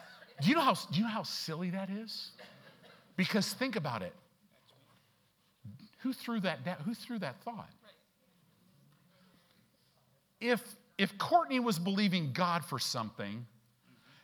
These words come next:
and let's say these spiritual forces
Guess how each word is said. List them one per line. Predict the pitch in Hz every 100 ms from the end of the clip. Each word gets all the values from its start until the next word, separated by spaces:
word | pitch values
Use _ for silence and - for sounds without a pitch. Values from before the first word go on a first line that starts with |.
| _
and | 208 214 208
let's | 214 214
say | - 240 202 190 - - _ - 135
these | 226 294
spiritual | - - 254 254 - 196
forces | - 226 208 185 131